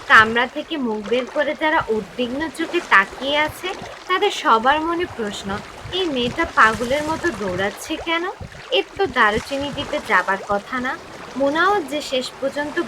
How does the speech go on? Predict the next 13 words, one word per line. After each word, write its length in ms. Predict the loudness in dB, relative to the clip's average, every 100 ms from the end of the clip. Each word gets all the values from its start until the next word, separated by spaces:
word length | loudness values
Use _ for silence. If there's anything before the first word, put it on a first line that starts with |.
| 0
বল্টুর 440 | 0 0 -2 -6
সঙ্গে 420 | -4 -4 -2 -4
দৌড়াতে 480 | 0 2 2 0 -2 0
থাকবে 380 | 0 0 -4 -6 -8 -14 -4
এবং 320 | 0 4 2 2 -4 -2
অবিকল 600 | 4 4 4 0 2 2 2 0
বল্টুর 400 | 0 0 -4 -2
মতোই 320 | -2 -2 -4
ট্রেনের 440 | -4 -2 -2 -2
দরজার 380 | 2 2 2 -2
হাতল 460 | 2 2 2 -4 -6 -4
চেপে 240 | -4 -4
ধরবে, 420 | 0 0 0 -2